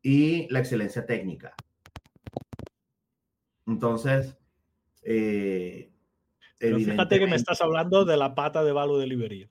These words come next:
Speaker 1: Sí, lo, sí, total, total. Lo que pasa es que el, el,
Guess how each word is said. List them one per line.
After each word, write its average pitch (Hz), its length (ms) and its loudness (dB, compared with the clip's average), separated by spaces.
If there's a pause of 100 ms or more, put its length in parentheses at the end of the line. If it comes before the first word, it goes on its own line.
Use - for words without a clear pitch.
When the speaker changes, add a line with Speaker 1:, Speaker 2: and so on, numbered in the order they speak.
(380)
Speaker 1:
Sí, 123 580 2
lo, 117 340 -4
sí, 135 560 0 (960)
total, 131 640 2 (120)
total. 120 460 0
Lo 127 140 0
que 131 80 -2
pasa 139 380 0
es 156 140 0
que 160 320 0
el, 127 240 0
el, 131 300 -2